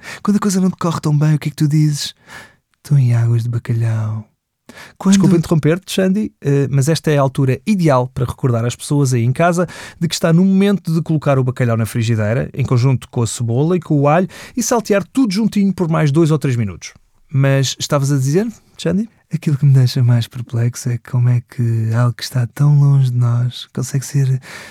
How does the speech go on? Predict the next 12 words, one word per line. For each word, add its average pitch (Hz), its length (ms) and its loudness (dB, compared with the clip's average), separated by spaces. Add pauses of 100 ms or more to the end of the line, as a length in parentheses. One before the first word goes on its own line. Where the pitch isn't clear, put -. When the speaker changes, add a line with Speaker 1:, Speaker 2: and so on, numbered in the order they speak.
(100)
Speaker 1:
tipo, 143 500 -2 (380)
tão 156 220 0
crucial 143 720 0
para 135 120 -4
a 135 40 2
nossa 135 260 0
identidade, 135 840 0
não 131 140 0
é? 127 300 0
Dá 139 200 -2
que - 100 -14
pensar. 123 720 -4